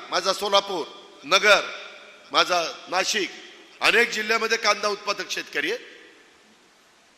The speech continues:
माझ्या निफाडमध्ये आहेत, माझ्या लासलगावमध्ये आहेत. त्यांना देखील मदत झाली पाहिजे, ही आमची भूमिका आहे. अरे, शेतकरी जशी तुमची जात आहे, तशी माझी पण शेतकरी जात आहे. जातीचा, पातीचा, नात्याचा, गोत्याचा विचार आम्ही करत नाही.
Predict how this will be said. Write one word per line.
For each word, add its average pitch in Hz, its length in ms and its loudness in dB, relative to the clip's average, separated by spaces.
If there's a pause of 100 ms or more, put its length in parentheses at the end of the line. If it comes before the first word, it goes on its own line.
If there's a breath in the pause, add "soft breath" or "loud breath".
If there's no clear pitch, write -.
(140)
माझ्या 170 300 4
निफाडमध्ये 190 520 -2
आहेत, 190 120 -12
माझ्या 175 240 -6
लासलगावमध्ये 170 720 -6
आहेत. - 160 -10 (920)
त्यांना 147 340 0
देखील 160 320 -6
मदत 156 320 -2
झाली 147 200 0
पाहिजे, 131 540 -4
ही 135 80 -2
आमची 139 280 0
भूमिका 131 380 -4
आहे. 107 140 0 (720)
अरे, 160 200 4
शेतकरी 170 460 -2
जशी 160 260 -10
तुमची 165 320 -14
जात 147 320 -2
आहे, 147 180 -4
तशी 147 140 -8
माझी 135 300 -2
पण 139 200 -8
शेतकरी 131 380 -6
जात 113 300 -2
आहे. 107 120 -6 (720)
जातीचा, 143 420 0
पातीचा, 147 480 -4
नात्याचा, 139 460 -2
गोत्याचा 131 420 -4
विचार 135 280 -4
आम्ही 131 160 -2
करत 120 320 -8
नाही. 95 160 -10